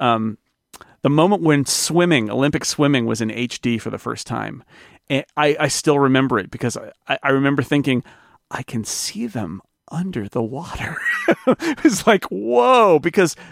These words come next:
standard def swimming was just like, there's splashes and whatever. <laughs> Um, but y-, you could see them under the water. It was amazing. So the four K H D R, uh,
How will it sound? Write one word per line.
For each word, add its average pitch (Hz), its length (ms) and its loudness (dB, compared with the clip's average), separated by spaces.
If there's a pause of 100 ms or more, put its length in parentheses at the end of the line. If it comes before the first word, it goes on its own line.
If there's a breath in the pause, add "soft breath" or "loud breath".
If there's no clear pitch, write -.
standard 151 360 2
def 113 320 4
swimming 113 480 -4
was 131 180 -4
just - 240 -8
like, 107 240 -2
there's 131 140 -4
splashes 104 680 -4
and 92 220 -10
whatever. 101 600 -4 (100)
<laughs> - 440 -2
Um, 139 400 4
but 135 240 4 (120)
y-, - 80 -12
you 131 300 -6
could 135 160 -6
see 143 160 -2
them 127 160 -4
under 120 140 -6
the 123 80 -4
water. 113 240 -2
It 117 40 -6
was 127 120 -6
amazing. 113 340 -8
So 175 180 4
the 147 80 -4
four 196 200 2
K 175 120 2
H 139 140 0
D 123 120 0
R, 110 140 2 (320 loud breath)
uh, 117 300 4